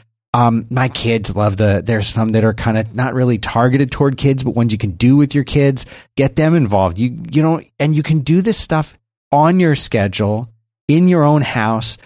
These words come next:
Most of them don't even require any extra equipment, and there's some that are as short as, like, ten minutes. So you really don't have an excuse. Like, everybody has ten minutes in their day to go and do something. And if you have more time or you have more goals,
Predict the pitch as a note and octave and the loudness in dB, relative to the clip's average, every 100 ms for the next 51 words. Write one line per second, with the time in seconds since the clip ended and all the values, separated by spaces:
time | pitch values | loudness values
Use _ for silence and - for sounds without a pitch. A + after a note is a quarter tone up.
0 | _ - B2+ C#3+ D#3 F#3+ - F#3 F3 D#3 | _ -4 2 4 4 2 0 0 0 2
1 | D#3+ F3 D#3+ D#3 D3+ - D#3 D3+ D3+ D3 | 2 2 2 0 -2 0 0 2 2 0
2 | C#3+ D#2+ C#3+ - C#3 C3+ - D3 C#3+ C3+ | -2 -2 -4 -4 -2 -2 -2 0 2 0
3 | - C3+ C3+ C3 - C#3 C#3+ B2+ A#2+ A#2+ | 0 -2 0 2 2 2 2 2 2 0
4 | - C3 C3 C3 A#2+ A#2 A#2+ - - - | 0 0 2 0 0 2 0 -2 -4 0
5 | B2 A#2 A#2 A2+ - - - - _ _ | 0 2 2 0 -2 -4 -4 -8 _ _
6 | _ - - D#3 D3 E3 D#3+ E3+ E3 D3+ | _ -6 0 2 4 4 4 4 4 4
7 | C#3+ C3 B2+ A#2 - C#3 C#3+ C#3 - - | 2 2 0 -2 0 0 2 -2 -4 0
8 | E3+ E3+ F3 E3 D#3 D3+ C#3 C#3 A#2 - | 2 2 2 2 2 2 2 0 -2 -2
9 | B2+ B2+ B2+ B2+ - B2 A#2 G#2+ A2 A2 | 0 2 0 0 -2 0 0 2 2 2
10 | G#2+ - - A#2+ A#2 A2+ A2 G#2+ G#2 - | 0 -8 -4 0 2 2 2 2 2 0
11 | G2 G2+ G#2 A#2 A#2+ G#2 A2+ A2 - B2+ | -2 -2 -2 0 0 2 0 0 -2 -2
12 | F#3 F3 G2+ G2 F2+ G2+ G#2 F#2+ A2+ D3 | 0 0 0 0 0 0 0 2 2 2
13 | G3+ G3+ | 0 -2